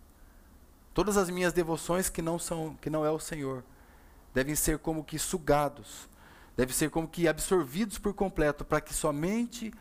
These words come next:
reste o Senhor. E todas as coisas, todas as demais coisas, irmãos, que partam da pessoa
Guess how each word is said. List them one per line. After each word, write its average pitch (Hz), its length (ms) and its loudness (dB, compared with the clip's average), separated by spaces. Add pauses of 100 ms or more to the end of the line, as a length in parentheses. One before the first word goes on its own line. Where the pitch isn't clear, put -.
(120)
reste 170 540 0
o 165 100 -4
Senhor. 127 480 -6 (640)
E 135 60 0
todas 262 440 4
as 226 160 0
coisas, 147 680 0 (1600)
todas 196 340 2
as 165 80 -4
demais 156 380 -4
coisas, 139 340 -4
irmãos, 117 300 -8
que - 140 -10
partam 143 680 -2 (300)
da 123 120 2
pessoa 143 880 -4